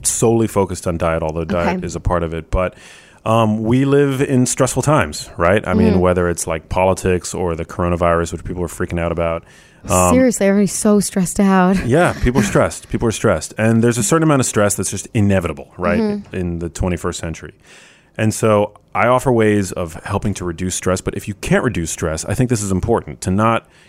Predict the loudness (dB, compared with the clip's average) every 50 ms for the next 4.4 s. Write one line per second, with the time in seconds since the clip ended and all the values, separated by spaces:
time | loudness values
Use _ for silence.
0 | _ -2 -2 0 2 2 2 2 2 2 2 2 2 0 2 2 2 2 0 -2
1 | -6 -10 -8 -8 -8 -4 -2 0 2 2 2 2 0 -2 -2 -4 -6 -8 -8 -8
2 | -6 -6 -6 -6 -6 -10 -12 -12 -14 -16 -16 -14 -10 -8 -8 -6 -6 -6 -6 -4
3 | -4 -4 -4 -2 -4 -4 -4 -4 -4 -4 -4 -4 -6 -6 -6 -6 -6 -6 -6 -6
4 | -6 -4 -2 -2 -2 -2 -2